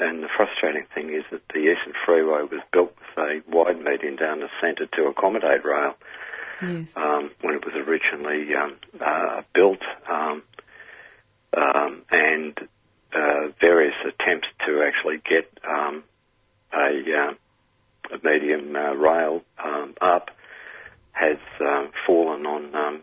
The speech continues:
Speaker 1: you know, deaf ears of, uh, you know, government who continually say there are, there are issues,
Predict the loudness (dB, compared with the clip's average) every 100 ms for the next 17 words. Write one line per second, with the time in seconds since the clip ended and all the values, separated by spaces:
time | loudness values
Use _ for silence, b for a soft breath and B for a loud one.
0 | -14 -10 -6 -6 0 2 4 4 4 2
1 | 0 -8 -14 -10 -4 -4 -2 0 2 4
2 | 4 2 -6 -8 -10 -10 _ _ _ -20
3 | B B B -4 -2 -2 -2 -2 -2 2
4 | 4 4 0 -2 0 0 -2 -8 -20 B
5 | B B B 2 4 4 2 2 2 2
6 | 0 0